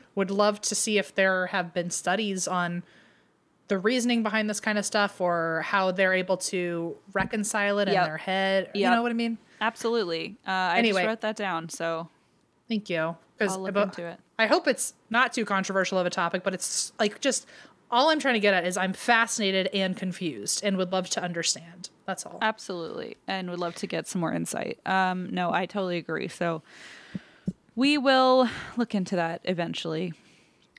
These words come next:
Speaker 1: Sorry for the very long episode, everybody, but, and I know you gotta go see your baby and completely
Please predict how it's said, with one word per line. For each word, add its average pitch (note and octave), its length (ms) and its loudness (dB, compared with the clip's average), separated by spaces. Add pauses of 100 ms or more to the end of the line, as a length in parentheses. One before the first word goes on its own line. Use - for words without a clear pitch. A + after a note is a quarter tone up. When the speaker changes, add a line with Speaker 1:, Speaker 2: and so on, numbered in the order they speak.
(100)
Speaker 1:
Sorry G3+ 340 4
for G3 160 2
the F#3 120 2
very F3+ 260 4
long F3 280 -2
episode, E3 380 -4
everybody, D#3+ 480 -2
but, D#3+ 240 -4
and G3 120 0
I G3 60 2
know G3 80 2
you F#3 100 2
gotta F3 160 2
go F3 100 0
see F3+ 200 -2
your F3 120 2
baby E3 360 0
and E3 380 -4
completely E3+ 760 0